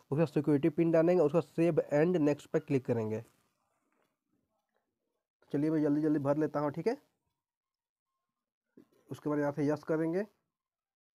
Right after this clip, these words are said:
उसके बाद आ, आ, are you employee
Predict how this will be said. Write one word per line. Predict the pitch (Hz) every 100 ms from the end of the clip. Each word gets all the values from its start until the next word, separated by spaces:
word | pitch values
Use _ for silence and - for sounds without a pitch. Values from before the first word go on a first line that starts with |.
| _ _ _ _ _ _ _ _ _ _ _ _ _ _ _ _
उसके | 143 139
बाद | 160
आ, | 170 139 143 147 139 -
आ, | - 143 147 147 139 - -
are | 156 160
you | 151 180
employee | 175 160 143 151 156 151